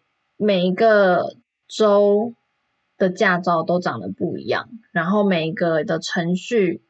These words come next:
呃，程序是大同小异啦，但是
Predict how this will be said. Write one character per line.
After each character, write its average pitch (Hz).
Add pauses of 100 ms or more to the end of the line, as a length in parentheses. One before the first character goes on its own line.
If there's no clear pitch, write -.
(480)
呃， 196
程 233
序 349
是 330
大 311
同 185
小 -
异 180
啦， -
但 214
是 214